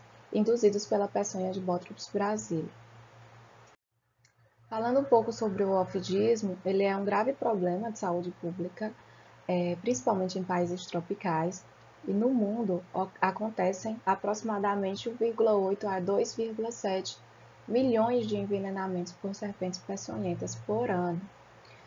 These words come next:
o que resulta em aproximadamente oitenta e um a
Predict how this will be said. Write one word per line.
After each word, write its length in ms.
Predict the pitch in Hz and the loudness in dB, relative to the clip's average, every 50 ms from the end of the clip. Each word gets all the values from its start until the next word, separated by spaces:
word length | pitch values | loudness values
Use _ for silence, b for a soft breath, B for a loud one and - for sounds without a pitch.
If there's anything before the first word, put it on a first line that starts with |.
| B B - | B B -4
o 100 | - 196 | -4 -2
que 160 | - 220 220 | 0 2 2
resulta 680 | 214 208 226 233 247 233 220 214 208 214 214 - 220 - - | 2 4 4 4 4 4 2 2 0 0 0 -4 -6 -4 -2
em 180 | 220 214 208 202 | -2 0 0 0
aproximadamente 1000 | 202 208 - - 240 240 - - 226 220 214 220 214 214 202 190 185 185 - - | -2 -2 -4 -4 -4 -4 -4 -2 -2 -2 0 0 0 -2 -2 -2 -4 -4 -4 -6
oitenta 380 | 196 196 - 196 196 - - 233 | -6 -4 -4 -6 -6 -4 -2 -2
e 160 | 233 214 196 | 0 0 0
um 140 | 190 185 196 214 - | -2 -4 -6 -6 -6
a 140 | 190 185 | -4 -4